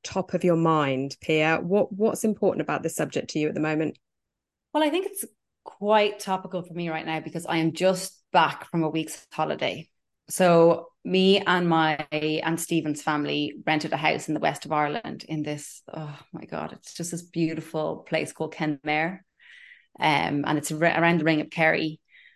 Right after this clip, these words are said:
Speaker 2: And we are in this lovely Airbnb, this big house. Um, we brought down, so my sister-in-law has her two-year-old, we have our two-year-old, and then, um, my brother-in-law, he has an eleven-year-old. So it was just all the family.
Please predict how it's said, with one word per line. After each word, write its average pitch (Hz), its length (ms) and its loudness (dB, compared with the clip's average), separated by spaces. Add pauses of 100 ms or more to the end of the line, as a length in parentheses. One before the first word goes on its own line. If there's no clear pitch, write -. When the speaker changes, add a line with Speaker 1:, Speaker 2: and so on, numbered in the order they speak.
(540)
Speaker 2:
And 160 300 2
we 156 120 0
are 165 60 2
in 165 140 4
this 165 180 -4 (360)
lovely 220 560 4
Airbnb, 175 680 2
this 160 220 -4
big 202 160 2
house. 160 600 -4 (140)
Um, 147 460 0 (200)
we 175 140 0
brought 170 520 4
down, 156 560 0 (100)
so 170 260 0
my 160 200 2
sister-in-law 160 500 -2
has 151 280 -2
her 214 140 4
two-year-old, 185 680 4 (260)
we 156 160 -8
have 156 160 -2
our 185 160 6
two-year-old, 151 560 -2
and 151 180 -6
then, 156 400 -4 (120)
um, 151 340 -2
my 156 100 0
brother-in-law, 156 540 -2
he 151 160 -6
has 151 140 -4
an 156 80 -6
eleven-year-old. 151 680 -4
So - 140 -6
it - 60 -8
was 170 80 -10
just 180 260 -8
all 226 180 8
the 226 100 2
family. 151 580 -2